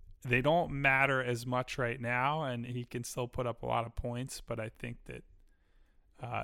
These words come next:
they matter a lot more once you get to April, May, and June.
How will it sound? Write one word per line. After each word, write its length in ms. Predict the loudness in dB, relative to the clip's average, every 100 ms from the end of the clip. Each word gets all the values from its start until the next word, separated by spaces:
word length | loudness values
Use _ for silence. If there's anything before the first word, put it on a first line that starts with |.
| -4
they 100 | -4
matter 480 | -2 0 0 0 -2
a 140 | -2 -2
lot 260 | 0 -2 -4
more 380 | -6 -4 -6 -6
once 240 | -8 -6 -8
you 80 |
get 240 | -8 -8 -6
to 260 | -6 -6 -8 -16 -4
April, 260 | -2 0 -2
May, 200 | -2 -4
and 120 | -4
June. 320 | -6 -6 -8